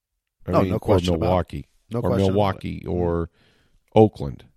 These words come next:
Speaker 1: right? It just is what it is, man. That's why, you know, Boston, New York,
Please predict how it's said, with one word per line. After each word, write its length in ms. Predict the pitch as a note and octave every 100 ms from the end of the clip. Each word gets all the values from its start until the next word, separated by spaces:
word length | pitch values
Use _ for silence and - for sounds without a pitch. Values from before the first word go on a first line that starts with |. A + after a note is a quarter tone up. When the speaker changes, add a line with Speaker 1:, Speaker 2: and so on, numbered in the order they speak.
| _
Speaker 1:
right? 280 | G2+ A#2+ C#3 -
It 120 | A2+
just 260 | A#2+ C3+ -
is 160 | D3 C#3+
what 160 | C#3
it 80 | C3+
is, 240 | E3 A2+
man. 240 | E2 E2+ G2+
That's 200 | A2+ -
why, 180 | B2+ B2
you 140 | - _ _ _ _ _ _ -
know, 240 | C3 A#2+ -
Boston, 680 | F#2 A2 - B2 A#2+ A#2 - _ _ _ _ _ _
New 100 | D2+
York, 280 | E2 G2+